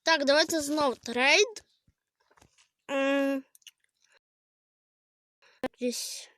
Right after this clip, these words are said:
Михаела. Ладно. Угу. Ок. Трейд. О,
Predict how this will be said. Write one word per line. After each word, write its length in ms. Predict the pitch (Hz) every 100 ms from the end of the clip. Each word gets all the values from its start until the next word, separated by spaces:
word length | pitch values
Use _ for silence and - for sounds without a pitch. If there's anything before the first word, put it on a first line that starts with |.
| _ _
Михаела. 1040 | 233 233 - 247 247 262 277 285 277 214 - _ - - - - _ _ _ _ _ _ _ _ _ _ _ _ - _ _ _ -
Ладно. 500 | 226 226 220 269 339 - - - _ _ -
Угу. 800 | 247 247 247 240 240 262 302 370 - - - - - - -
Ок. 340 | 311 - - - _ _ _ _
Трейд. 600 | 269 285 311 _ 330 359 - - - _ _ _ _ - _ _ _ _ _ _ _ - _ - _ _ _
О, 840 | 262 262 240 220 208 190 - 208